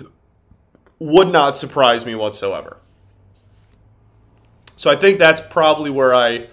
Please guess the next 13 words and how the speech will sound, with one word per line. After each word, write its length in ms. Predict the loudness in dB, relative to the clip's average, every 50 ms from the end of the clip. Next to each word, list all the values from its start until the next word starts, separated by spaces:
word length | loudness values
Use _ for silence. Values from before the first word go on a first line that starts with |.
| _ _ _ _ _ _
where 120 | -6 -4 -4
I 100 | -4 -4
stand 320 | -6 -8 -8 -8 -8 -8
with 100 | -8 -8
Ian 220 | -8 -8 -10 -10
Kroll. 340 | -12 -10 -8 -8 -6 -6 -2
Wouldn't 260 | 0 0 0 0 -4
surprise 480 | -6 -8 -6 -2 0 2 2 2 0 -2
me 180 | -6 -8 -8 -8
either 140 | -8 -6
way. 200 | -6 -8 -8 -4 0
Alex 380 | 2 2 2 2 0 -2 -2
Lang 420 | 0 0 2 2 2 0 -2 -6